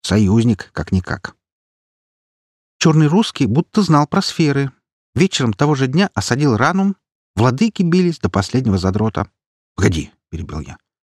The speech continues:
"Афросы вроде ушли из Ранума". "Да, ушли". Терра стала ерзать на мне, будто хотела чего. Улыбнувшись, я прижал ее покрепче.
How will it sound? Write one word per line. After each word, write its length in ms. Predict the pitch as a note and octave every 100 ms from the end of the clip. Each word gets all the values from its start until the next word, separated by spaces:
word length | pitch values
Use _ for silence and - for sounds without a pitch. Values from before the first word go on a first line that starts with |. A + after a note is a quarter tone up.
| _ _
"Афросы 360 | G2+ - F#2 E2+
вроде 240 | F2+ D#2+
ушли 320 | D#2 - B2+ F#3+
из 100 | B2
Ранума". 460 | G2+ D#2 C2+ - _ _ _ _ _ _ _ E3
"Да, 320 | A3 F3+ - _ _
ушли". 420 | D#3+ - G#3 F3+ - _ _ _ _ -
Терра 220 | C#3 A#2+
стала 300 | - G#2 G2+
ерзать 440 | F2+ B2 C#3+ F#2+ -
на 80 |
мне, 220 | F#2+ A2 G#2 _ _
будто 260 | F2 - -
хотела 380 | C3+ - D#2
чего. 260 | - D2+ E2 - _ _ _ _ _ _
Улыбнувшись, 680 | G#2+ F2 D2 G#2 - F2+ -
я 60 | C#2
прижал 360 | D#2 D2 F#2
ее 240 | E2 D2 D#2
покрепче. 560 | - - - - -